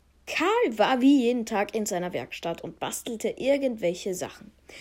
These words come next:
Gestern zum Beispiel hatte er einen vollautomatischen Rasenmäher gebaut. Er dachte,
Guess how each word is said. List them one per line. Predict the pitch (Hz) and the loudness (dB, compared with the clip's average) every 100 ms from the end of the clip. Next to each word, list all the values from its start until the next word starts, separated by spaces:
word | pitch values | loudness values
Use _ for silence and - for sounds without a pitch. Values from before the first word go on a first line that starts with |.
| - - - | -20 -20 -2
Gestern | 269 359 - 311 | 2 2 0 -2
zum | 294 | -2
Beispiel | 262 262 - 233 233 | -4 -4 -4 -4 -4
hatte | 214 226 | -4 -4
er | 196 190 | -4 -4
einen | 180 | -4
vollautomatischen | 180 247 262 - 214 220 208 196 202 214 220 | -4 -2 0 2 0 -2 -4 -4 -4 -6 -6
Rasenmäher | 202 190 220 226 196 175 160 | -4 0 2 0 -2 -2 -2
gebaut. | 160 - 131 - - _ - - - - - - | -4 -6 -10 -12 -20 _ -20 -20 -20 -20 -20 -4
Er | 202 | -2
dachte, | 202 208 - 214 196 | 0 -2 -2 -6 -6